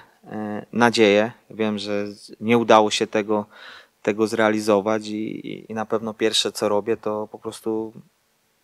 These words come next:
patrzę wewnątrz siebie i szukam, co, co mógłbym zrobić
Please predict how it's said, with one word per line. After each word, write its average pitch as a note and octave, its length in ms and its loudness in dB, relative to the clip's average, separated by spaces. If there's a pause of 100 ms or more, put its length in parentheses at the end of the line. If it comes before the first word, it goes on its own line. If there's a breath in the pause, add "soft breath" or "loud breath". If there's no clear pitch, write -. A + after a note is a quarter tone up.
(640)
patrzę A#2+ 340 8
wewnątrz A#2 400 4
siebie B2 320 2
i A2+ 40 -2
szukam, A2+ 400 -4
co, A2 320 -2
co A2+ 120 -8
mógłbym A2 300 -2
zrobić G#2+ 440 -4